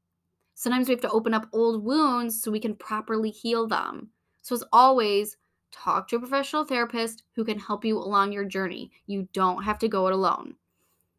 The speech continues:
And if you enjoyed this podcast episode and you found it helpful, please, please, please reach out to me and let me know. This episode was a little different. I have been working on it for a while.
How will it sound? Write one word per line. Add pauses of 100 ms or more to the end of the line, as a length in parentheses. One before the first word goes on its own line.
(180)
And
if
you
enjoyed
this
podcast
episode
and
you
found
it
helpful,
please,
please,
please
reach
out
to
me
and
let
me
know. (220)
This
episode
was
a
little
different. (260)
I
have
been
working
on
it
for
a
while.